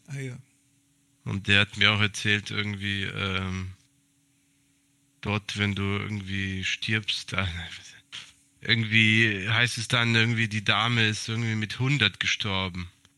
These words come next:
Speaker 2: Aber irgendwie werden die Frauen oder wurden früher die Frauen erst eingetragen,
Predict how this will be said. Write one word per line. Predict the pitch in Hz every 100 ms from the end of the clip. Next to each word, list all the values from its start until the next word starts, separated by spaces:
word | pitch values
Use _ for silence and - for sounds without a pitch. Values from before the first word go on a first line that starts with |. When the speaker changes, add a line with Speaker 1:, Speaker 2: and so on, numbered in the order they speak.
| - - _ _ -
Speaker 2:
Aber | 98 110 101 107 107
irgendwie | 104 117 117 113
werden | 110 117 120
die | 113 110 107
Frauen | - 110 113 120 117 110
oder | 104 101 98 95
wurden | 113 110
früher | - 123 117
die | 104
Frauen | - 110 110 110
erst | 107 113 -
eingetragen, | 104 120 117 - 107 98 104 104 104 101